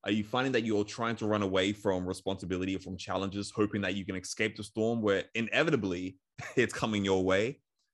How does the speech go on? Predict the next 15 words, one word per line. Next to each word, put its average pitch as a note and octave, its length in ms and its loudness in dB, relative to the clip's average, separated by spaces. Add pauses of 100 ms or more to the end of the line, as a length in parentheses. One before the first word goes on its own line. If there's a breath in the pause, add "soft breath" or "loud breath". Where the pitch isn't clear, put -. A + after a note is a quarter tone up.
(340)
And B2 220 0
how D3 260 2
can E3 220 -4
you D#3+ 60 -2
begin B2 420 -2 (100)
to G#2 320 0 (400)
make C3+ 240 0
the C3 60 2
right A#2 260 2
decision, A2 680 -4 (340)
knowing G#2+ 600 2 (140)
that G2 220 -4
you C#3+ 120 -2
can, C3 360 0
uh, G2 380 0